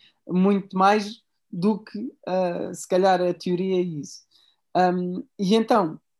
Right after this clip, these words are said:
depois surgiu esta oportunidade, também já tinha, já tive cães, tive ca-, ah, uma cadela e um gato,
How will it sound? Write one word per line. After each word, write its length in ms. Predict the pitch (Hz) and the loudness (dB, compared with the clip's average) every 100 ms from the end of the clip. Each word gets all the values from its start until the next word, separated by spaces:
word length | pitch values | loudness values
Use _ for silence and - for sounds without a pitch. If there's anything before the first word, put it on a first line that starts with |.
| _ _ _ | _ _ _
depois 440 | 175 - 196 180 180 _ _ | -20 -2 0 2 -2 _ _
surgiu 420 | - 202 180 196 196 | -6 -4 0 2 0
esta 200 | 190 208 | 0 -2
oportunidade, 580 | - 220 220 233 381 - | -2 -2 -2 0 -2 -2
também 220 | 190 180 | 0 0
já 140 | 170 180 | 0 -2
tinha, 480 | - 185 185 151 | -2 -4 -4 -6
já 440 | 156 160 156 57 - - 165 - | -4 -4 -4 -8 -10 -16 -20 -6
tive 220 | 175 151 | -6 -2
cães, 380 | 175 165 151 151 _ - - 151 | 0 2 0 -6 _ -14 -12 -8
tive 220 | 170 156 - | -8 -10 -8
ca-, 200 | 185 - | -8 -8
ah, 240 | 151 151 143 | -4 -4 -2
uma 180 | 160 | -4
cadela 400 | 156 170 196 185 | -4 -2 2 2
e 100 | 170 | 2
um 100 | 170 | 0
gato, 320 | 175 202 220 | 2 2 0